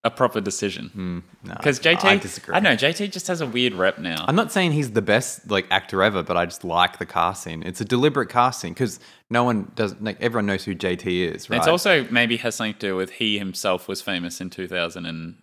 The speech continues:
Speaker 1: whatever Napster wa-, was. You know what I mean?
Speaker 2: Mm. He f-, like, funnily, like, interweaves with the story, and J T ended up buying MySpace, right? And
Speaker 1: Did he?
Speaker 2: He, he, I, they tried to, like, relaunch MySpace as a music platform.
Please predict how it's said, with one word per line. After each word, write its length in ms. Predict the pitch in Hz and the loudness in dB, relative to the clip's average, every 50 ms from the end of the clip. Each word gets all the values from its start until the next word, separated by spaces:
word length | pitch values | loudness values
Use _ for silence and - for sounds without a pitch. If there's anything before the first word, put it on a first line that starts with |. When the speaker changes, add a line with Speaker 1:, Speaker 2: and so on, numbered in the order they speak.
| _ _ _ _ | _ _ _ _
Speaker 1:
whatever 420 | - 90 90 90 90 90 - 90 85 | -12 -8 -6 -4 -4 -4 -4 -4 -6
Napster 440 | 85 85 82 - - - - 87 85 | -4 -6 -6 -8 -10 -10 -10 -10 -8
wa-, 180 | 80 76 - - _ | -10 -12 -14 -16 _
was. 360 | - 78 78 - - - - - | -14 -12 -12 -12 -14 -16 -18 -16
You 120 | - - 110 | -10 -8 -6
know 100 | 104 87 | -6 -6
what 80 | 82 | -6
I 40 | 85 | -8
mean? 140 | 95 120 - - _ - | -10 -12 -14 -14 _ -6
Speaker 2:
Mm. 360 | 131 139 123 98 82 73 87 - _ _ _ _ _ - | -4 -2 -2 -2 -4 -6 -10 -16 _ _ _ _ _ -4
He 120 | 131 139 | -4 -4
f-, 340 | 117 - - - - - - - - | -4 -6 -10 -14 -16 -18 -18 -16 -8
like, 220 | 85 110 107 - | -4 -4 -4 -4
funnily, 540 | - - - 101 104 104 98 95 95 92 92 101 95 | -4 -2 -2 -2 -2 -2 -2 -2 -4 -4 -6 -6 -6
like, 220 | 92 90 - - | -6 -6 -4 -6
interweaves 420 | 98 92 - 92 87 85 87 80 | -6 -6 -4 -2 -2 -2 -2 -2
with 100 | - 82 - | -6 -10 -10
the 40 | - | -8
story, 360 | - - 92 85 80 80 76 | -6 -4 -4 -2 -2 -2 0
and 140 | 82 95 101 | 0 0 4
J 140 | 104 110 107 | 4 4 4
T 120 | - - | 2 0
ended 140 | 98 95 92 | -2 -2 -2
up 100 | 82 78 | -2 -2
buying 240 | 90 87 85 85 85 | -2 0 0 0 -2
MySpace, 640 | 82 82 82 87 - - - - 82 - - - - | -2 -2 -2 -4 -4 -4 -6 -6 -4 -4 -6 -8 -8
right? 280 | 85 82 85 85 - - - - | -6 -6 -4 -6 -6 -8 -10 -8
And 80 | 90 | -6
Speaker 1:
Did 100 | 104 117 | -2 0
he? 180 | 185 233 226 - - - - - _ _ _ _ | 0 0 0 -2 -8 -16 -20 -20 _ _ _ _
Speaker 2:
He, 160 | 117 110 98 - - | -6 -6 -6 -6 -6
he, 200 | 110 120 101 - - - | -6 -6 -6 -6 -10 -10
I, 240 | - 69 101 107 95 - - 101 95 - | -6 -6 -4 -4 -6 -8 -10 -14 -16 -14
they 200 | 85 101 120 123 | -4 -2 -2 -2
tried 300 | 120 - 127 117 127 - | 2 2 4 4 4 2
to, 60 | 147 | 0
like, 140 | 131 110 90 | -2 -2 -2
relaunch 540 | 90 98 98 98 95 95 92 90 90 90 - | 0 0 0 0 0 -2 -2 -4 -4 -6 -6
MySpace 480 | - 90 85 87 87 - 90 85 85 - | -4 -4 -2 -2 -4 -4 -6 -8 -6 -8
as 100 | 85 82 | -10 -8
a 60 | 85 | -8
music 380 | 85 85 85 80 80 85 - - | -8 -8 -8 -10 -10 -12 -8 -4
platform. 560 | 90 85 - - - 87 82 78 78 90 | -2 -2 -2 -4 -6 -8 -8 -8 -8 -10